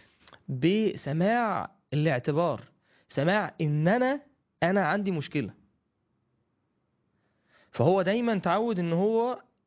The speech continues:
يلقي اللوم أو حتى الموعظة اللي بيسمعها يزحلقها كده على فلان.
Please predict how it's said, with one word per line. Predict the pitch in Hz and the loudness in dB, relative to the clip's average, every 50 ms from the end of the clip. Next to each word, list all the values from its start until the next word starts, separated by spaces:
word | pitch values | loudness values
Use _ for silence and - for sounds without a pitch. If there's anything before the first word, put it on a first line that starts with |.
| _ _ - | _ _ -2
يلقي | 160 185 220 233 202 170 160 - 156 143 143 - 151 | 0 2 2 2 0 0 -2 -2 -2 -2 0 0 0
اللوم | 156 156 160 170 190 226 262 262 247 233 202 175 151 139 135 135 - _ _ _ _ _ _ _ _ _ _ _ _ _ _ _ _ _ _ _ - - - _ - | 0 0 0 2 2 2 0 0 -2 -2 -2 -4 -4 -6 -10 -12 -16 _ _ _ _ _ _ _ _ _ _ _ _ _ _ _ _ _ _ _ -20 -20 -6 _ 0
أو | 135 147 | 0 0
حتى | 135 - 208 233 226 - - - 170 151 143 - - | 0 0 0 0 0 -4 -6 -2 -2 0 0 -2 -2
الموعظة | 170 165 165 165 165 170 156 202 240 226 220 | 0 0 2 2 2 2 2 2 2 0 0
اللي | 208 196 185 | 0 0 -2
بيسمعها | 185 175 - 185 196 214 226 240 233 254 - | -2 -2 -2 0 0 0 0 0 -2 -4 -4
يزحلقها | - 151 151 139 139 - - 170 196 - - 196 175 | -4 -4 -4 -4 -4 -4 -2 0 0 0 0 0 -2
كده | 170 - 226 233 277 302 294 - _ _ _ _ _ _ _ _ _ _ _ - | -2 -2 -2 0 0 -2 -4 -6 _ _ _ _ _ _ _ _ _ _ _ 0
على | 117 131 139 | 0 0 0
فلان. | 143 - - 147 143 120 101 | 0 -2 -2 -2 -2 -2 -4